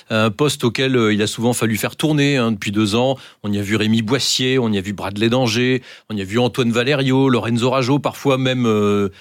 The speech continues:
deux récupérateurs. Là, franchement, là, depuis quelque temps, les choses semblent plus claires, un peu comme à l'époque de David Doulin.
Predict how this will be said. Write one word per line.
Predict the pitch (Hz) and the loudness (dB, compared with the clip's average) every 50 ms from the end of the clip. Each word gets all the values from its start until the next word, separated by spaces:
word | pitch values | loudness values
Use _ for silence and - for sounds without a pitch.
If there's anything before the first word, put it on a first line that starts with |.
| - - - | -20 -20 -14
deux | 113 104 - 180 180 | -6 -2 0 2 2
récupérateurs. | 170 160 139 - 135 113 - 139 113 113 107 - 151 160 185 175 - - - - - _ - | 2 -2 -4 -8 -6 -4 -2 0 0 -2 -2 0 2 2 2 0 -2 -6 -20 -20 -18 _ -4
Là, | 110 131 160 190 202 - - _ _ _ _ | -2 0 0 0 -2 -4 -8 _ _ _ _
franchement, | - - - 170 143 - - 165 175 180 | -12 -6 -4 -4 -2 -2 -2 0 0 0
là, | 170 143 127 120 | 2 0 0 -2
depuis | 104 95 104 110 98 - 110 | -2 -4 -4 -4 -4 -4 -6
quelque | 101 127 104 90 117 | -4 -4 -2 -2 -2
temps, | 107 - 147 | -2 -2 -2
les | 147 123 | -4 -4
choses | 101 - - 127 117 | -4 -4 -4 -6 -4
semblent | - - 110 101 95 90 | -4 -4 -4 -4 -4 -6
plus | 85 - 123 131 | -6 -6 -6 -6
claires, | 123 - 120 120 123 143 156 147 - | -4 -2 -2 0 0 0 -2 -2 -4
un | - 110 | -6 -6
peu | 98 - 139 | -4 -4 -4
comme | 127 - 127 110 107 101 | -2 0 0 0 0 0
à | 101 | 0
l'époque | 101 104 - - 123 117 | -2 -2 -2 -2 -2 -2
de | 101 104 | 0 0
David | 95 101 95 98 98 | 0 0 0 -2 -2
Doulin. | 101 110 117 127 147 135 | -2 -2 0 0 0 -2